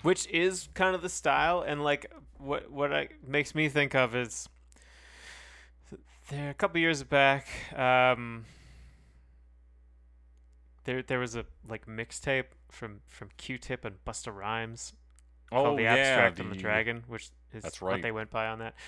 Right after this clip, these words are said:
Speaker 1: Um, and there's some of it where, like, they're talking about, like, rapping fast, and they're rapping fast, but there's still, like, this old schoolness about it, 'cause they're kind
Speaker 2: Mm.
Speaker 1: of maybe, and I don't know the exact dates, but, like, they were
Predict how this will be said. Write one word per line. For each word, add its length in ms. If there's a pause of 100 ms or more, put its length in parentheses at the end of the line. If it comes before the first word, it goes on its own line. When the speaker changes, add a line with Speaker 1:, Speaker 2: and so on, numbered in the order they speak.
(200)
Speaker 1:
Um, 460 (360)
and 220
there's 200
some 220
of 120
it 100
where, 120
like, 220
they're 120
talking 440
about, 360 (140)
like, 280
rapping 400
fast, 640 (200)
and 160 (800)
they're 140
rapping 340
fast, 540
but 120
there's 160
still, 460
like, 180
this 200
old 260
schoolness 920
about 380
it, 200
'cause 200
they're 200 (100)
kind 400
Speaker 2:
Mm. 60
Speaker 1:
of 200
maybe, 340 (600)
and 240
I 60
don't 120
know 120
the 100
exact 420
dates, 320
but, 140
like, 180
they 140
were 240